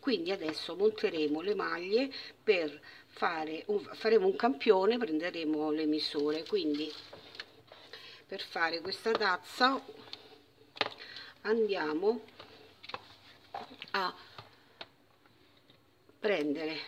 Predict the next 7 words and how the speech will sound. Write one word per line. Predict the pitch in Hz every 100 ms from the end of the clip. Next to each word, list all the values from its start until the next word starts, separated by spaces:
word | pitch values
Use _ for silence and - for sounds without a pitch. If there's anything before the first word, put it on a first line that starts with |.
| -
a | -
fare | - - 156 151 160 - - - - - - - - - - _
otto | 220 247 -
centimetri | 208 - 190 - 190 170 170 180 233 320 320 - _ _ _ _ _ _ - - - -
è | -
l'altezza | 170 156 151 - 165 156 - - 226 269 -
e | - 220